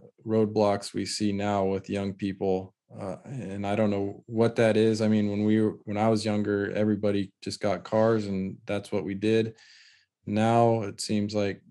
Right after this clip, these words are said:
uh, younger people are less likely to get their license, you know, when they're sick, you know, they wait a little bit longer to get their license. Uh, I don't know if they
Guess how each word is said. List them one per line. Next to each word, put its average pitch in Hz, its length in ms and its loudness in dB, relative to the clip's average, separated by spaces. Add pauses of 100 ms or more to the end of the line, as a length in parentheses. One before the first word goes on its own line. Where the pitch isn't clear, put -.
(200)
uh, - 320 -12
younger 107 300 2
people 104 380 -2
are 98 80 -2
less 101 300 0
likely 98 360 -2
to 95 80 -4
get 101 220 -4
their 98 140 -4
license, 101 720 -2
you 98 60 -4
know, 98 120 -2
when 98 100 -2
they're 92 80 -4
sick, 101 360 -4
you 98 120 -6
know, 92 220 -4
they 95 100 -2
wait 101 280 2
a 101 40 0
little 98 260 -2
bit 98 200 -2
longer 101 320 -2
to 95 80 -4
get 98 160 -4
their 95 140 -6
license. 98 680 -4
Uh, 98 240 -12
I 95 60 -10
don't 95 80 -6
know 95 80 -4
if 92 120 -8
they 98 120 -6